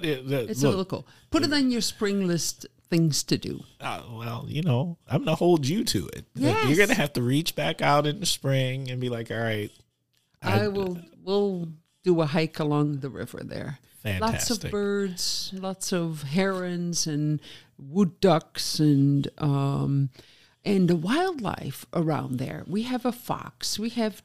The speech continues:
Speaker 2: deer, we have, um,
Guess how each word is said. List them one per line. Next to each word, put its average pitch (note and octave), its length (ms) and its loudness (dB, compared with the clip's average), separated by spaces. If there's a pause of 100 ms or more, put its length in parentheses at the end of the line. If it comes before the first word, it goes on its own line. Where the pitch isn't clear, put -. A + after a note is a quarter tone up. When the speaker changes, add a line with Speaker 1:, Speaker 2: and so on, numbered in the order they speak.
Speaker 2:
deer, - 480 -6
we F3 300 0
have, F#3+ 680 -2 (480)
um, D#3 800 -2